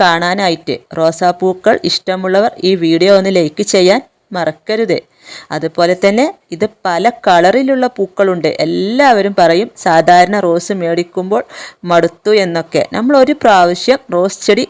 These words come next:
വാങ്ങിച്ചു കഴിഞ്ഞാൽ അതിനെ നല്ല പോലെ പരിചരിക്കണം, എങ്കിൽ മാത്രമേ നമുക്ക് അതിൽ നിന്ന് നല്ല പൂക്കളൊക്കെ കിട്ടുകയുള്ളൂ. ഇത് കണ്ടോ, ഇതിലൊക്കെ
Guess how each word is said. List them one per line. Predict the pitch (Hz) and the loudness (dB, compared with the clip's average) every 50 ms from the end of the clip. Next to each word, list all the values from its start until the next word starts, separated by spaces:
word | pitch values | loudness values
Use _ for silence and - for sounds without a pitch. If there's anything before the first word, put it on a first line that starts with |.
| - 185 170 | -4 0 2
വാങ്ങിച്ചു | 170 165 165 170 190 208 208 - - - 247 226 | 2 2 2 0 -2 -4 -8 -10 -8 -4 0 2
കഴിഞ്ഞാൽ | 196 170 160 165 165 175 208 - - - 170 | 2 2 2 0 -2 -2 -2 -2 0 0 -2
അതിനെ | 160 170 185 196 190 170 | -2 -2 -2 -4 -6 -6
നല്ല | 160 165 175 202 240 294 302 - | -6 -4 -4 -2 -2 -2 0 2
പോലെ | 240 208 208 208 - 165 | 2 2 2 2 2 2
പരിചരിക്കണം, | 165 160 147 - 175 175 175 175 - 170 160 - - - 175 | 2 2 0 0 -2 -2 -2 -2 -2 -2 -2 -2 -2 -6 -10
എങ്കിൽ | 175 185 180 202 208 208 208 | -8 -4 -4 -4 -4 -2 -4
മാത്രമേ | 202 202 - 208 208 220 233 220 214 | -4 -4 -4 -4 -4 -2 -2 -2 -4
നമുക്ക് | 202 196 190 - - 214 185 | -4 -8 -6 -2 -2 0 0
അതിൽ | 185 190 196 196 202 | 0 -2 -2 -4 -6
നിന്ന് | 202 214 233 285 339 - - - - - - _ - 170 | -4 -4 -4 -4 -4 -6 -12 -20 -20 -20 -18 _ -10 -8
നല്ല | 165 185 208 226 226 - | -4 0 0 0 0 -2
പൂക്കളൊക്കെ | 190 - - 202 214 214 208 - 240 285 330 - _ _ _ _ - 277 | -6 -4 0 2 2 2 2 2 0 0 0 -4 _ _ _ _ -10 -10
കിട്ടുകയുള്ളൂ. | 254 - 285 262 269 262 226 185 165 147 143 139 139 _ _ _ _ _ _ _ _ _ _ _ _ _ _ _ _ _ _ _ _ _ _ _ _ _ _ _ _ _ _ _ _ _ - 262 | -8 -6 -2 2 4 4 4 4 2 0 -4 -6 -10 _ _ _ _ _ _ _ _ _ _ _ _ _ _ _ _ _ _ _ _ _ _ _ _ _ _ _ _ _ _ _ _ _ -10 -4
ഇത് | 269 233 277 247 | -2 0 2 4
കണ്ടോ, | 208 185 175 160 175 180 | 4 2 4 2 2 2
ഇതിലൊക്കെ | 190 226 247 262 262 262 269 | 2 4 2 2 2 2 2